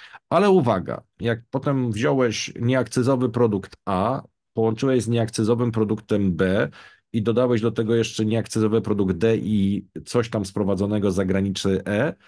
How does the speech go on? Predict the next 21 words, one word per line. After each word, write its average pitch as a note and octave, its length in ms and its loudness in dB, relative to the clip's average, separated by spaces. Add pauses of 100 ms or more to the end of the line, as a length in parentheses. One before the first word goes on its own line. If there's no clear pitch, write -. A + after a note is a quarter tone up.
(180)
i A#2 100 0
wymieszałeś B2+ 640 2
to A2 100 0
w F#2+ 80 0
bazie G#2+ 280 0
paliwowej, F#2+ 720 0
mieszanie A#2+ 420 0
nazywa G2+ 300 -2
się G2+ 140 -2
blendowaniem, F#2+ 880 -2 (380)
to B2+ 100 -2
wychodziła C#3 560 2
ci - 180 -4
po A#2 140 -4
prostu A#2+ 300 -2
czysta B2+ 380 -2
benzyna A#2 400 0
albo A2+ 220 0
czysty A#2 340 -4
olej G#2+ 280 2
opałowy. F#2+ 520 -2